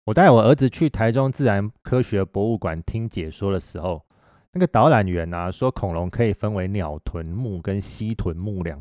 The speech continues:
大类，蜥蜴的蜥，臀部的臀，啊，这其实就是耻骨的结构不太一样啦。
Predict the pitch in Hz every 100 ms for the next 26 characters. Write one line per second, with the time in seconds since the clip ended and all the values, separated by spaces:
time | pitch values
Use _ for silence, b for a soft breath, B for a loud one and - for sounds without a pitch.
0 | 76 90 78 82 80 - _ _ _ _
1 | _ _ - - 175 190 165 123 104 -
2 | 135 135 - 104 98 131 98 - - -
3 | 143 - _ _ _ _ _ 165 180 -
4 | - 151 160 185 175 - - - 131 120
5 | 90 92 - 95 127 107 95 113 95 85
6 | 95 78 80 -